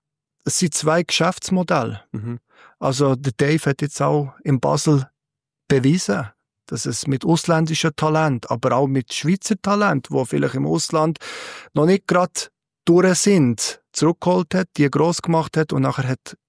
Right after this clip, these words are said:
Speaker 1: mit denen können wirtschaften und auch Erfolg, äh, sportlich feiern. Dann gibt's den anderen Weg. Ein Schweizer Spieler ist im Verhältnis meistens wegen,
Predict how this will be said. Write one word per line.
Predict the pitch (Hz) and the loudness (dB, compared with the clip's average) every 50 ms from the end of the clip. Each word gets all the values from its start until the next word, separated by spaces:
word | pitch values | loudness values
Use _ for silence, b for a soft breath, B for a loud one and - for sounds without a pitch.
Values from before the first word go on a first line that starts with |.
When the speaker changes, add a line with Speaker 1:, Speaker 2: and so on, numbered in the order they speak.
| _ | _
Speaker 1:
mit | - 127 127 - - | -4 -4 -4 -2 0
denen | 131 127 131 139 131 | -2 0 0 -2 -2
können | - 135 131 131 127 127 123 120 120 - _ _ - | -2 -2 0 0 0 0 0 -2 -4 -8 _ _ -2
wirtschaften | 127 135 156 160 - - 170 151 120 - - - - 117 117 131 _ _ - | 2 2 2 2 2 0 0 0 0 -2 -6 -6 -4 -4 -4 -6 _ _ -4
und | 131 127 120 120 | -2 -2 0 2
auch | 120 127 127 | 0 0 0
Erfolg, | 123 117 - - 139 151 170 160 - - B B B B B B B | -2 -2 0 0 2 2 2 0 -4 -14 B B B B B B B
äh, | B - 135 135 135 135 135 | B -2 0 2 4 4 2
sportlich | 123 - - - 151 151 147 - - 143 135 - - - _ _ _ _ - | 0 -2 0 2 0 0 0 0 -2 -2 -2 -2 -8 -14 _ _ _ _ -12
feiern. | - - 170 156 131 120 110 107 107 B B B B B B B | -4 0 2 4 4 4 2 -2 -6 B B B B B B B
Dann | - 170 | 0 2
gibt's | 151 185 156 - - - | 2 2 0 -2 -4 -2
den | - 151 | -2 -2
anderen | - - 143 175 202 214 196 202 190 | 0 2 2 2 2 2 0 0 0
Weg. | 185 196 190 - 170 - - | 2 2 0 0 -2 -4 -4
Ein | - 170 | -4 -2
Schweizer | - - 185 202 196 - - | 0 0 0 0 0 0 -2
Spieler | 185 - - - 196 180 147 127 120 113 b b b b _ | -2 -2 0 0 2 2 2 2 0 0 b b b b _
ist | - 151 143 - | -2 0 0 2
im | 156 151 135 | 2 0 0
Verhältnis | - 139 123 117 139 156 170 170 - 170 160 160 160 - - - | 0 0 0 0 2 2 0 0 -2 -2 -2 -2 -2 -2 -4 -4
meistens | 143 139 147 165 175 156 - - 180 170 - - 156 | -2 0 0 0 -2 -2 -2 -4 -4 -4 -4 -6 -6
wegen, | - 139 135 - - 135 131 123 | -2 -2 -2 0 0 -2 -2 -2